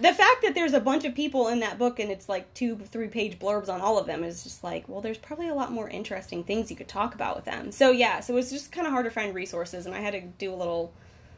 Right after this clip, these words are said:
I don't know, extra navigating to get some information about him.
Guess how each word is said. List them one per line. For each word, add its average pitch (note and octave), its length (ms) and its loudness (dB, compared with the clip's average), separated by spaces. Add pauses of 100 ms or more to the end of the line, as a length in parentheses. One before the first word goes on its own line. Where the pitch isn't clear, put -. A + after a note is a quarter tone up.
(140)
I F3+ 80 -2
don't F3 120 0
know, E3 240 -2
extra F#3+ 360 -2
navigating F3 640 -2
to E3+ 420 -4 (320)
get G3+ 200 2
some E3+ 520 -2
information F3 500 -6
about D3 220 -4
him. - 200 -8